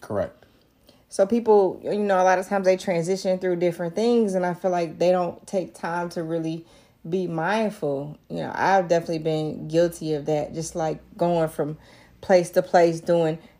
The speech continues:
Speaker 2: this to that, and not even really understanding the magnitude of what it was that I was doing at the time.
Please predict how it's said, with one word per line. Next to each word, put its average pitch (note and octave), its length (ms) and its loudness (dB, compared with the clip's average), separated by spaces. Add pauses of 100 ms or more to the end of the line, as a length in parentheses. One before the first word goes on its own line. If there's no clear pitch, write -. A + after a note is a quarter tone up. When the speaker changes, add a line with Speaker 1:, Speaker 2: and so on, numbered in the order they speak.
Speaker 2:
this F3+ 280 2
to F3+ 160 4
that, F3+ 440 4
and F3+ 140 -2
not F3 220 0
even E3+ 460 -2
really F3 360 0
understanding F3 760 0
the D#3 80 -2
magnitude E3+ 920 2
of D#3 140 -6
what E3+ 160 4
it E3 80 -2
was E3+ 320 4
that E3 80 -6
I D#3+ 100 -2
was D3 220 -6
doing F3 340 0
at D#3+ 100 -10
the D#3+ 80 -20
time. D3+ 440 -8